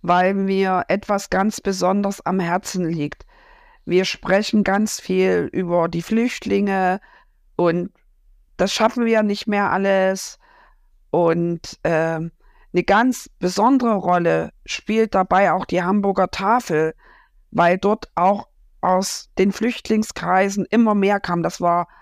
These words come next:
bei der großen Ukraine-Welle so, das ist nach wie vor so. Und dadurch, dass, äh, die Lebensmittel nicht mehr so fließen wie vor Corona, äh, ist es relativ schwierig,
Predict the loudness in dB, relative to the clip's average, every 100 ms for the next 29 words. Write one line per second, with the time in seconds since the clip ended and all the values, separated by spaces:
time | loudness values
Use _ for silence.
0 | -8 -2 0 0 0 -2 -2 -6 -6 -4
1 | -2 0 0 2 0 0 -2 -2 -4 -4
2 | -4 -2 -6 -2 2 2 0 -6 0 2
3 | 2 0 -6 -6 _ _ _ _ -20 -20
4 | _ _ _ 0 2 4 4 4 0 -2
5 | -2 -2 -4 -12 -8 0 2 2 -4 _
6 | -4 0 2 2 0 -2 -2 0 -2 -4
7 | -4 -2 -2 -2 -4 -2 0 0 0 -4
8 | -6 -8 _ _ -6 -4 -2 0 2 2
9 | -2 _ _ -6 -2 0 2 2 0 -4
10 | _ _ _ _ _ _ 2 2 2 -2
11 | -4 -4 -2 0 -2 -6 -6 -6 0 0
12 | 2 -2 -6